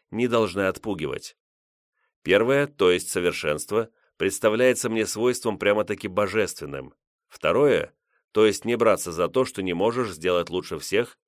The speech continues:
и браться за то, что можешь сделать не хуже всех, это обычный удел человека. Ну а третье, то есть кричать сверх сил и вопреки приличию, это значит, как ты, Катул, выразился об одном крикуне, скликать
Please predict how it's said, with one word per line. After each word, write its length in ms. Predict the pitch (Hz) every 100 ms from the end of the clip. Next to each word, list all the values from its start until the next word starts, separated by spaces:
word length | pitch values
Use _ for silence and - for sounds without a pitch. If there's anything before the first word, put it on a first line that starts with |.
| _ _ _ _ -
и 120 | -
браться 360 | 90 110 -
за 160 | 95 98
то, 160 | - 147
что 180 | -
можешь 400 | 101 117 127 123
сделать 380 | 92 92 110 117
не 100 | 107
хуже 320 | 101 87 82
всех, 400 | 78 - 110 - _ _ _ _
это 280 | - 143 135
обычный 460 | 90 113 - 131 -
удел 360 | 92 85 82 92
человека. 640 | - 95 92 73 73 65 _ _ _ _ _ _ -
Ну 140 | 76
а 80 | 78
третье, 500 | 101 139 151 156 147 _ _ _ -
то 160 | 92
есть 260 | 98 95 -
кричать 460 | 104 110 - 98
сверх 340 | - 101 92 -
сил 260 | - 123
и 140 | - 95
вопреки 440 | 95 - 95 98
приличию, 640 | - 82 110 117 135 131 - _ _ _ -
это 240 | 135 73
значит, 580 | 76 87 98 147 143 -
как 180 | - 87
ты, 140 | -
Катул, 540 | 98 90 - 95 85 -
выразился 640 | 85 101 92 85 85 - 82
об 120 | 80
одном 280 | 82 87 80
крикуне, 580 | 90 85 82 80 120 - _ _ _ _ _ _ -
скликать 640 | - 107 107 139 135 -